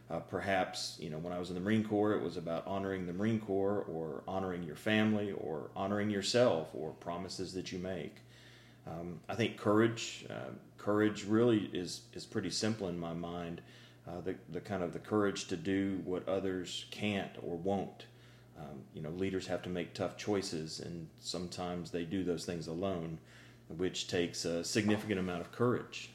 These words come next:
Um, and then I think commitment. Um, it, you could almost, uh, not be the greatest leader in the world, but be committed,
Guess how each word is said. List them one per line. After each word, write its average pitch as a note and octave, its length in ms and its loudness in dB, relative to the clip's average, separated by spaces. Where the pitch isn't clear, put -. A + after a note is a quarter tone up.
Um, D#2+ 280 -10
and A2+ 60 6
then B2 100 12
I A#2+ 40 10
think D#3 220 2
commitment. A2+ 560 8
Um, F2 440 -6
it, - 140 -6
you B2 180 8
could C3 180 8
almost, A2 920 6
uh, F2+ 240 -4
not G#2+ 420 6
be G#2+ 120 4
the G2 80 0
greatest G#2+ 420 6
leader G#2 240 4
in F#2+ 140 0
the F2+ 40 0
world, G#2+ 540 4
but F#2+ 240 2
be G#2+ 160 4
committed, G#2 600 2